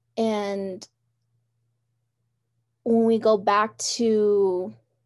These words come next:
the reaction to the creepy reactions, um, even men that, you know, friends,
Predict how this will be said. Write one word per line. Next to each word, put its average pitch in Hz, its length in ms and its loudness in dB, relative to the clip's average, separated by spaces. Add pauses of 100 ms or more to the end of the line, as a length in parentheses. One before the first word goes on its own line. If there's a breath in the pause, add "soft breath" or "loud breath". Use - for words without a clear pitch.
(760)
the 202 140 -2
reaction 196 720 -4
to 214 220 -4
the 190 120 -2
creepy 202 480 -10
reactions, 202 960 -12 (920 soft breath)
um, 214 300 -4
even 277 520 0 (140)
men 233 320 2
that, 247 320 0
you 233 120 -2
know, 190 160 -4
friends, 233 760 -4